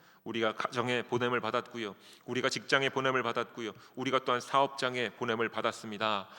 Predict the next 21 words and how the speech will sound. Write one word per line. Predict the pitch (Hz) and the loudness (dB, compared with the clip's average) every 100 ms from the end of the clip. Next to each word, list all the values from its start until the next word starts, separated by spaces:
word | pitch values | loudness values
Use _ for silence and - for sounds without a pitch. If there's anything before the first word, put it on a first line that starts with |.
| - | -12
하나님, | - 139 139 | 2 4 4
보냄 | 131 156 180 180 | 6 8 8 12
받은 | 156 175 143 | 12 10 6
곳에서 | 131 120 135 131 95 - - - | 4 4 6 4 4 -6 -16 -10
우리가 | 110 110 107 - - | -4 2 2 0 -6
하나님이 | - 165 160 151 151 143 | 6 10 10 6 0 -2
살아계심을 | - 151 151 139 143 135 | 4 6 6 4 0 -2
증거하며 | 127 123 113 113 113 110 - - | -2 -2 -2 -2 -2 -4 -6 -14
하나님과 | - 139 131 123 110 | 0 4 4 2 -4
함께 | 117 139 131 - 143 | -4 -6 -8 -2 -2
살아가고 | - - 139 131 120 123 | -2 -2 0 2 2 -2
있는 | - 117 120 120 117 - - | -4 -4 -2 -2 -6 -16 -8
자녀들임을 | - 117 113 107 107 107 104 | -2 0 0 -2 -4 -2 -4
증거하는 | - 147 151 143 123 143 135 120 - - - - | -4 -8 -2 0 2 2 0 -8 -18 -20 -20 -12
하루하루가 | - 123 113 107 104 | -4 0 0 0 -2
되게 | 98 98 | -2 -4
하여 | 98 98 98 101 | -4 -2 -4 -6
주시옵소서. | - - 104 90 90 - 85 82 - _ _ _ _ - | -6 -4 -4 -6 -12 -14 -16 -16 -20 _ _ _ _ -4
때때로 | 123 127 120 | 0 2 2
찾아오는 | 123 123 120 117 113 | 2 0 2 0 -2
유혹과 | 123 131 - - 95 87 | -2 -2 -4 -6 -6 -8